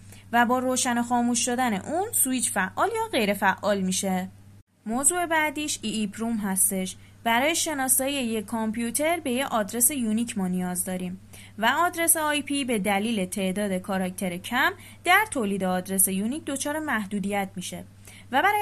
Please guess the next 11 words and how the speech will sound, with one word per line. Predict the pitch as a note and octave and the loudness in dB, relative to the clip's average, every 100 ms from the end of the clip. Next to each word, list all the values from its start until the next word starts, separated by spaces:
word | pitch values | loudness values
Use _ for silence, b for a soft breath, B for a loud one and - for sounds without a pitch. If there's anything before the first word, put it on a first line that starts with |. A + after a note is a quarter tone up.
| F#4+ | 0
حل | F4 D#4+ | 0 0
این | C#4+ C4+ | -2 0
مشکل | B3 A#3+ - A3 G#3+ G#3+ | 0 0 0 -2 -2 -2
از | G#3 G3+ | -2 0
آدرس | G3 G3 G#3+ G3+ | 0 0 2 2
ایپروم | - G#3 G#3 D4+ A4 A#4 | 0 -4 -4 -6 -8 -6
که | G#4 G4+ E4 | -4 -2 -2
یه | D#4 | 0
حافظه | C4+ G#3+ G#3 G3+ G#3+ | 0 0 0 0 0
فرار | F#3+ G3+ G3+ A3+ G#3+ | -2 0 2 0 0
و | F#3+ | -2